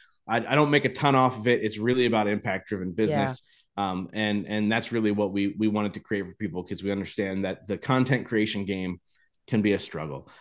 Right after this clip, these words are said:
Speaker 1: Uh, so there's that. And, uh, if they're an entrepreneur and they're looking to grow their business, obviously Growth Now Movement's all about that. And so
Speaker 2: Mm.
Speaker 1: I do, I do do live events,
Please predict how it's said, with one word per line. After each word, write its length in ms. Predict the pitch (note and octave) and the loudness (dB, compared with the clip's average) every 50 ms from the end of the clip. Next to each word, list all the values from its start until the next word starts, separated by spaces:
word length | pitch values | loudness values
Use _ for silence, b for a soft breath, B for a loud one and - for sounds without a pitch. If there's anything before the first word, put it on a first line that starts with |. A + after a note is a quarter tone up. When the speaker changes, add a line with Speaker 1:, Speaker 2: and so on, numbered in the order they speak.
| B B B | B B B
Speaker 1:
Uh, 160 | F#2 F2+ F2 | -4 -4 -4
so 160 | - - A#2 | -2 -2 0
there's 300 | G#2+ A#2 B2 B2 A2+ G2+ | 2 4 4 2 2 0
that. 360 | G#2 F#2+ G2 A2+ C3+ C3 - | -2 0 2 0 0 -2 -2
And, 180 | - A#2 A#2 A#2 A#2 | -4 -2 0 0 2
uh, 160 | A2+ A2+ A2 | 2 2 2
if 140 | A#2 B2+ B2 | 0 -2 2
they're 160 | D3 D#3 D3+ | 4 4 4
an 60 | D#3 D3 | 6 4
entrepreneur 720 | D3 E3+ F3+ - E3+ - C3+ A#2+ G#2 G#2 A#2+ C#3 A#2+ G2+ | 4 4 2 0 -2 -2 0 0 2 2 2 2 2 0
and 100 | G2 G2 | 0 0
they're 100 | G2+ G2+ | 0 0
looking 280 | G#2 A2 A2 A#2 G#2 G2+ | 0 0 0 0 -2 -2
to 60 | G2 | -2
grow 220 | F2+ G#2 G2+ G2+ | 0 0 0 0
their 140 | G2 G2 F#2 | 0 -2 -4
business, 400 | E2 F#2+ F2+ F#2 G2 F#2+ - - | -4 -6 -6 -6 -6 -8 -8 -8
obviously 380 | F2 G#2+ A2 A2 A2 A2 A2+ G#2 | -4 -2 -2 -2 -2 -2 -4 -4
Growth 300 | A2 G#2+ G#2+ G#2+ G#2 A#2 | -2 0 -2 0 0 0
Now 140 | A2 G2+ | -2 0
Movement's 400 | G2+ G2+ G2 G2+ F#2 G2 F#2 - | 0 0 0 -2 -2 -4 -6 -6
all 160 | F#2 E2+ F2+ F2+ | -4 -4 -4 -4
about 320 | D#2+ D#2 D#2 E2 - - | -6 -6 -6 -6 -4 -2
that. 200 | A#2+ A#2 C3 - | -2 -2 -2 -4
And 120 | C#3+ - | -6 -4
so 80 | - A#2 | -2 0
Speaker 2:
Mm. 60 | G#2 | 0
Speaker 1:
I 40 | G#2 | 0
do, 400 | G#2+ A2+ B2 B2 A#2+ A#2+ A2 - - | 2 2 2 2 2 0 -2 -2 0
I 80 | A#2 | -2
do 180 | A#2+ A2+ B2+ C#3+ | 0 2 2 2
do 140 | C#3+ C3+ A#2+ | 2 2 2
live 240 | A#2 A2 A2+ G#2+ G#2+ | 4 2 2 2 0
events, 480 | G2 G2+ G2 G#2 G#2+ G#2+ - - - | -2 -2 -2 -2 -2 -4 -8 -14 -16